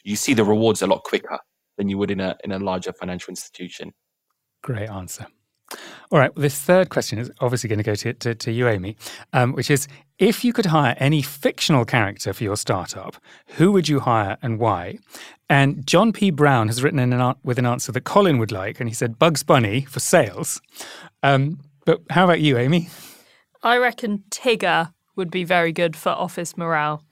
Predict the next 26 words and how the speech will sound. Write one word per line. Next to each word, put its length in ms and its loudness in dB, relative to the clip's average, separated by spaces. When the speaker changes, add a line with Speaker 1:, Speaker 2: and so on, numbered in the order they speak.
Speaker 3:
<laughs> 320 4
Just 340 4
keeping 300 2
everyone 380 4
going. 560 2
<laughs> 40 -20
Speaker 2:
Fantastic. 800 0
All 160 6
right. 260 4
Well, 200 4
that 260 4
wraps 320 0
up 260 2
this 300 -4
week's, 480 -6
uh, 320 -2
news 300 -2
show. 240 -4
Thank 340 -4
you 80 0
so 420 2
much, 460 -2
um, 400 -2
to 340 -4
today's 380 -6
guests. 520 -10